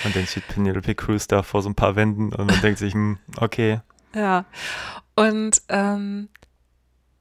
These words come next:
Speaker 2: ja, am Ende, äh, also,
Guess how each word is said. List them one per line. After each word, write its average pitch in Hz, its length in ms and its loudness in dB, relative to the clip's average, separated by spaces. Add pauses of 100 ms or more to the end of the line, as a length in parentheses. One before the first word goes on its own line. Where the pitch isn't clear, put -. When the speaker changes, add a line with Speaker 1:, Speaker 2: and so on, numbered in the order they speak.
(560)
Speaker 2:
ja, 175 460 -2
am 190 240 -6
Ende, 208 920 -2 (500)
äh, - 160 -14
also, 202 400 -6